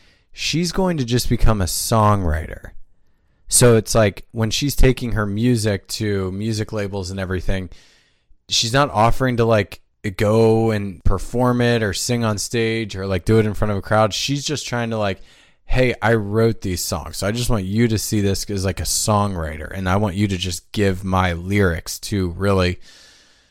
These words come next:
successful, sweet as fuck people like a LeAnn Rimes, like a Rimes. Give my shit to a Rimes." And I think that just makes it extra difficult for her.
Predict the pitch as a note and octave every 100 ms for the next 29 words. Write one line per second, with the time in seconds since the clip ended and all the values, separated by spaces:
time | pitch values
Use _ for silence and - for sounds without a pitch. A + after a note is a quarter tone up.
0 | _ - - G#2 - - A#2 G#2 - -
1 | G2+ F#2 F#2 F#2 F2+ F2+ - A2 F#2+ F2+
2 | E2+ - C#3 C3 - F#2+ E2+ F#2+ F#2 F#2
3 | A2 A#2 A#2 B2 D3 G3 G2+ - - C#3
4 | D#3+ G#3 C4 G3+ - - - C#3 D#3 -
5 | F#3 F3+ F3+ F3 F3+ E3 B2 - - -
6 | _ - _ _ _ - _ _ _ _
7 | _ - - B2 B2 A#2+ A2+ - _ _
8 | _ C3+ E3+ D#3+ D#3 C3+ - C3+ - -
9 | - A2+ A#2+ - A#2+ F#2 F#2+ - B2 C3
10 | C3 - C3+ C3+ C#3 C3+